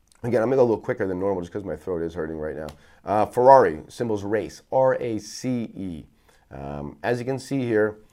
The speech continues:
uh, let me pull up the chart. Uh, quite a, kind of choppy chart here as of late, uh, but let's take a little longer term 'cause the last, you know, eighteen months have been weird with everything going on. But boy, this has held up really well, uh, in my opinion, even during the pandemic,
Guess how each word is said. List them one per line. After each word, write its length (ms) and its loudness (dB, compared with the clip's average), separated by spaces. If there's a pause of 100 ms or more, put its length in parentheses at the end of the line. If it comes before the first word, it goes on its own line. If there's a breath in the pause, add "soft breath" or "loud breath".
(240 soft breath)
uh, 60 -10
let 80 -6
me 100 -6
pull 160 -6
up 80 -6
the 60 -12
chart. 360 -6 (480 soft breath)
Uh, 300 -4 (260)
quite 160 -4
a, 140 -4
kind 200 -2
of 80 0
choppy 240 0
chart 220 0
here 160 0
as 140 2
of 100 -2
late, 360 -2
uh, 200 -6
but 140 -2
let's 120 -4
take 140 -4
a 20 -8
little 180 -2
longer 300 0
term 240 -4
'cause 100 -16
the 60 -6
last, 400 0
you 100 -8
know, 60 -6
eighteen 300 -8
months 160 -8
have 80 -10
been 140 -6
weird 240 -4
with 140 -6
everything 260 -6
going 180 -4
on. 200 -6 (260 soft breath)
But 80 0
boy, 200 6
this 160 2
has 140 -8
held 180 0
up 140 4
really 420 2
well, 360 -4 (200)
uh, 100 -8
in 140 -6
my 160 -6
opinion, 320 -6
even 200 -4
during 180 0
the 80 -4
pandemic, 600 -6